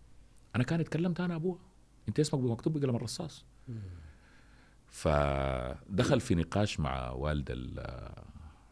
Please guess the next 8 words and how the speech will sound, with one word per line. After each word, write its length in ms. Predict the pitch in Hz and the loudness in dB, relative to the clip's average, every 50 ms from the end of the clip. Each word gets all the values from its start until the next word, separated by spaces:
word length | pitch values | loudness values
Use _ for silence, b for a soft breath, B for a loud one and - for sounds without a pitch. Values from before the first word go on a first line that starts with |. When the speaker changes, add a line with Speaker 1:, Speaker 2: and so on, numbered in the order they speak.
| b b b b b - - - - - - - - | b b b b b -20 -20 -20 -20 -20 -20 -20 -12
Speaker 1:
فلذلك 520 | - - - 69 73 73 101 123 143 131 | -6 -2 0 0 2 4 4 4 4 4
فوجئت 420 | - - 127 131 147 254 - - 175 | 6 6 6 8 8 6 4 4 4
بالوالد 460 | 151 131 110 113 120 123 113 104 - | 6 6 6 4 4 4 2 0 -2
صراحة 340 | - - 80 90 90 85 82 | 0 0 0 2 0 0 0
بيقول 440 | 80 73 69 69 65 62 69 69 73 | -2 0 0 0 0 0 0 0 0
لها: 260 | 78 78 76 71 - - - - - - - - - - - - - - - - - - - | 0 0 0 -2 -4 -6 -12 -20 -20 -20 -20 -20 -20 -20 -20 -16 -14 -14 -14 -14 -14 -10 -8
"الزول 380 | 71 69 67 76 80 78 73 | -6 -2 2 2 4 4 2
ده 360 | 67 69 69 67 65 62 64 | 2 0 0 -2 -2 -4 -4